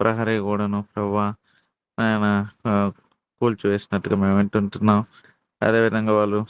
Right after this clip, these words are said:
చర్చిని కూడా ధ్వంసం చేయాలనుకున్నప్పుడు సంఘస్థులు రావడానికి మీరు కృప చూపిస్తూ వచ్చారు. స్తోత్రాలు. నిజంగా తండ్రి, నాయన, అపవాది, నాయన, చెలరేగుతూ ఉంటుండగా ప్రభువా, నాయన, మెలకువ కలిగి,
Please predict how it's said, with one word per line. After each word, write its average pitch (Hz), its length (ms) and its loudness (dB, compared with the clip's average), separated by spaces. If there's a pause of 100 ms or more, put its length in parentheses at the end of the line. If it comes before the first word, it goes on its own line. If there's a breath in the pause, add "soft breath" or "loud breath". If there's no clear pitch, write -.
(120)
చర్చిని 110 360 -2
కూడా 107 260 2
ధ్వంసం 107 520 -2
చేయాలనుకున్నప్పుడు 101 920 -2 (100)
సంఘస్థులు 101 680 -2 (200)
రావడానికి 104 540 -2
మీరు 98 140 -8
కృప 107 220 -6 (120)
చూపిస్తూ - 360 -6
వచ్చారు. 92 320 -6
స్తోత్రాలు. 95 640 -4 (800)
నిజంగా 117 460 -2
తండ్రి, 107 500 -2 (120)
నాయన, 107 380 0 (540)
అపవాది, 107 720 0 (180)
నాయన, 101 400 -2 (140)
చెలరేగుతూ 101 520 -4
ఉంటుండగా 107 840 -6 (220)
ప్రభువా, 104 420 -2 (680 soft breath)
నాయన, 107 520 -2 (340)
మెలకువ 110 360 -2
కలిగి, 107 500 -4